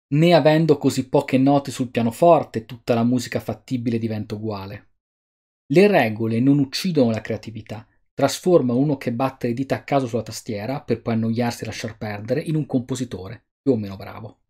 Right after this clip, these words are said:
Chi pensa che rispettare tutte le stesse regole renda uguali tutti i testi, può evitare di preoccuparsi di rispettarle.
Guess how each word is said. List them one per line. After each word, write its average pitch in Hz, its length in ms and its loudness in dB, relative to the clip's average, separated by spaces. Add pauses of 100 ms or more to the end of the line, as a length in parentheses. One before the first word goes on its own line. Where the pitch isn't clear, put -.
(420)
Chi 160 120 -2
pensa 220 360 2
che - 120 -2
rispettare 131 560 -2
tutte - 260 -8
le 120 60 -2
stesse - 340 -6
regole 110 380 -4
renda 139 260 2
uguali 113 400 0
tutti 123 220 -10
i 117 40 -8
testi, 107 460 -10
può - 160 2
evitare 160 360 2
di 127 100 0
preoccuparsi 135 560 -2
di 123 60 -2
rispettarle. 107 720 -10